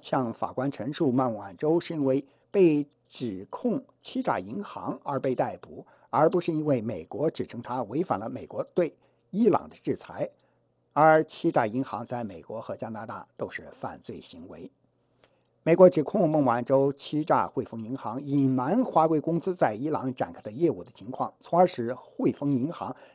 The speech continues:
面临因违反美国制裁而受到起诉的财务风险。美国国防部长埃斯珀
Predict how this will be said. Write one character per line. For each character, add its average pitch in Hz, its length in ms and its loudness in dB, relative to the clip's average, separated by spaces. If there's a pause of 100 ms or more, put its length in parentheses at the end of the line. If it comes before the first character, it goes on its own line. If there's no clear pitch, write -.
面 190 320 4
临 120 240 -2
因 185 300 2
违 208 180 4
反 139 220 4
美 135 100 2
国 139 100 2
制 139 220 0
裁 - 260 -10
而 151 220 2
受 - 140 -6
到 135 120 4
起 - 460 -12
诉 - 260 2
的 - 220 -4
财 - 260 -12
务 - 160 -12
风 - 240 -12
险。 - 400 -14 (1900)
美 170 140 6
国 175 140 10
国 156 100 4
防 151 180 6
部 147 80 4
长 120 200 2
埃 135 200 0
斯 - 140 -10
珀 - 280 2